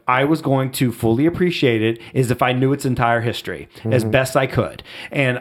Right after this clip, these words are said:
Speaker 1: I had to completely immerse myself into it. And magically, magically, and I, no way I could have possibly predicted it or even appreciated it as much as I did at the time when I, as I do now when I reflect back on it,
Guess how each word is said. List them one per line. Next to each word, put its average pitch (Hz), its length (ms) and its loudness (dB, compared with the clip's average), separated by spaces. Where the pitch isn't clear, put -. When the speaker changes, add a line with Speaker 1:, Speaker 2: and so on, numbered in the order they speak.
Speaker 1:
I 135 160 2
had 135 380 0
to 147 120 0
completely 131 480 0
immerse 147 380 0
myself 117 440 0
into 104 260 0
it. 90 220 -8
And 139 400 2
magically, 139 880 0
magically, 147 720 -2
and 120 100 0
I, 127 180 -2
no 180 200 2
way 160 220 2
I 139 120 2
could 131 160 0
have 113 300 -4
possibly 147 440 2
predicted 120 460 0
it 95 200 -6
or 185 200 2
even 185 460 0
appreciated 151 720 0
it 117 320 -2
as 135 160 0
much 165 220 -2
as 151 60 -2
I 143 80 2
did 139 100 -2
at 135 100 -2
the 131 80 -6
time 139 400 0
when 117 120 0
I, - 220 -8
as 143 160 0
I 139 80 2
do 123 160 0
now 147 220 2
when 131 100 2
I - 20 0
reflect 113 380 -2
back 190 260 0
on 110 160 0
it, 98 160 -6